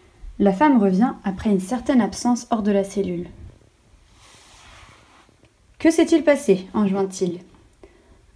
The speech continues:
Vas-y, ils m'ont torturé », vitupère-t-elle. « Capicho »,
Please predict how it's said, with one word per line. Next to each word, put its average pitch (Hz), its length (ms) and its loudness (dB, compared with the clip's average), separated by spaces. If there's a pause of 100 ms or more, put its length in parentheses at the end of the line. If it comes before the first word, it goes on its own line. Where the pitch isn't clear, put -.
Vas-y, 254 340 4
ils 233 60 8
m'ont 185 160 4
torturé », 254 840 0 (340)
vitupère-t-elle. « 190 800 0 (960)
Capicho », - 720 -10